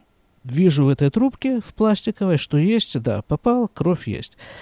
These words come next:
Беру с другой стороны пластиковой трубки, вонзаю вот эту вот, э,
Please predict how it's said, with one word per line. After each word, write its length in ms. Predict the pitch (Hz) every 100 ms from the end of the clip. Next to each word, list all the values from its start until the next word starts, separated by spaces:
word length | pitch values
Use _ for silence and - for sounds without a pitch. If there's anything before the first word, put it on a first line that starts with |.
| - - - -
Беру 480 | 113 135 214 254 226
с 60 |
другой 300 | 165 190 240
стороны 640 | - 208 185 151 147 143 135
пластиковой 520 | - 160 - - 180
трубки, 600 | - 147 135 - 151 139 - -
вонзаю 720 | 110 160 175 139 190 226 196
вот 220 | 170 -
эту 240 | 190 - 165
вот, 240 | 170 170 -
э, 340 | 156 147 139